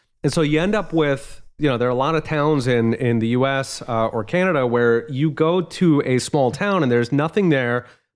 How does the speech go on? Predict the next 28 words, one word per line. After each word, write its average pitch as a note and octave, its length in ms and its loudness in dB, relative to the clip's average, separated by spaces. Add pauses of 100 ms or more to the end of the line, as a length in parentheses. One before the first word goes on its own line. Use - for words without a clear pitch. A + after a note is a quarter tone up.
but A#2+ 320 0
a, A2+ 520 0 (200)
you B2+ 80 -8
got A#2 80 -2
a A2+ 40 -6
gas C3+ 280 -4
station D#3+ 500 0
with, C3+ 160 -2
like, A#2+ 120 -2
a A2+ 40 -2
seven B2 260 -2
eleven B2 300 0
on D#3+ 160 0
it. G#3+ 140 -4 (500)
Um, A#2+ 720 0 (100)
and, B2 400 -2
uh, C#3+ 120 -2 (520)
you D3+ 140 -4
know, A#2+ 260 -2 (100)
uh, B2 200 0 (400)
you B2+ 160 0
may C3+ 200 2
have, C3+ 460 -6
I B2+ 60 -10
don't B2+ 80 -4
know, A#2 80 -2
like, G#2+ 160 -4
a, A2 420 0